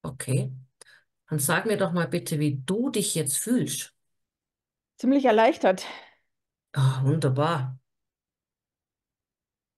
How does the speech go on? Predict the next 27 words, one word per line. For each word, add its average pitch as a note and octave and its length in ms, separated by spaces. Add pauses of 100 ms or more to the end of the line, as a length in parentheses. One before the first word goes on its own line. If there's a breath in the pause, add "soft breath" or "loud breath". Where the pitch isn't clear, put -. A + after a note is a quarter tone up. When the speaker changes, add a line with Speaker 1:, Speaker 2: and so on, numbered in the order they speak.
(180)
Speaker 1:
Und D#3+ 100
dann E3+ 160
gehen E3+ 180
wir G3 60
jetzt - 160
mal D#3+ 140
bitte C#3+ 320
zu F#3 140
deinem D#3 300
Pferd D#3 300
Rapus. D3 480
Er B2 140
wartet - 360
ja A#2+ 100
immer A#2 260
noch G2+ 180
auf - 200
dich. - 180
Speaker 2:
Mhm, A3 480
der G3+ 80
steht G#3+ 260
da. F3+ 260 (400)
Speaker 1:
Genau. D3+ 540 (640)
Kannst F3 300
Speaker 2:
Schaut. - 80
Speaker 1:
du - 80
mal D#3 320